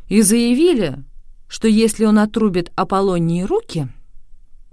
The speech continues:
то они снимут ему голову вместе с короной.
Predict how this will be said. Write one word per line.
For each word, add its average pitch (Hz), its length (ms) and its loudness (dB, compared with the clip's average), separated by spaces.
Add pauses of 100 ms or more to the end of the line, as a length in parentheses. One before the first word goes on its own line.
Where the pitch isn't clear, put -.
(420)
то 220 140 4
они 247 260 8
снимут 233 560 4
ему 214 300 6
голову 170 760 2 (280)
вместе 180 600 0
с - 120 -6
короной. 156 760 0